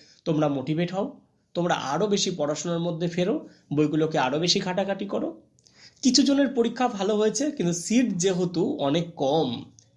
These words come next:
তাই কাট অফটা অনেকটাই বেশি হবে। নির্দিষ্ট করে কাট অফ তোমরা জানতে চেয়েও না, রেজাল্ট খুব শীঘ্রই তোমরা পেয়ে যাবে। যাই হোক, আমি এখনই YouTube প্ল্যাটফর্মে ফিরছি না, ফিরবো, তবে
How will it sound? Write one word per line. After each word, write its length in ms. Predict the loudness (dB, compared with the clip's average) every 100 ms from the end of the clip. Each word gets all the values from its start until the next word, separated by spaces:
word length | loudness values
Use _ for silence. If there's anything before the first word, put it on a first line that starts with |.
| -6
তাই 100 | -6
কাট 280 | -6 -6 -6
অফটা 260 | -4 -4
অনেকটাই 380 | -2 -4 -4 -6
বেশি 320 | -4 -2 -2
হবে। 320 | -6 -8 -12 -16 _ -20 -20 -8 4
নির্দিষ্ট 540 | 4 4 2 0 0
করে 240 | -2 0 0
কাট 240 | -2 -2
অফ 80 | -4 -2
তোমরা 220 | 0 0
জানতে 380 | 0 -4 -4 -8
চেয়েও 300 | -2 -2 0
না, 280 | -2 -6 -18 _ _ -6
রেজাল্ট 420 | -2 0 0 -4
খুব 160 | -8 -6
শীঘ্রই 560 | -2 -4 -4 -2 -4 -6 -18 _ _ -6
তোমরা 200 | -2 -2
পেয়ে 320 | 0 2 2
যাবে। 320 | 0 -8 -14 -20 _ _ _ _ _ _ _ -2
যাই 260 | 2 4 4
হোক, 260 | 2 -4 -16 _ _ _ _ _ -2
আমি 400 | 0 0 -2 -8 _ _
এখনই 680 | -2 -2 -2 -4 0 0 0
YouTube 240 | -2 -4 -2
প্ল্যাটফর্মে 560 | -2 -2 -4 -6 -6
ফিরছি 520 | -6 -8 -8 -10 -8
না, 240 | -8 -12 -18 _ _ _ _ _ _ -2
ফিরবো, 360 | 0 0 -6
তবে 240 | -2 -2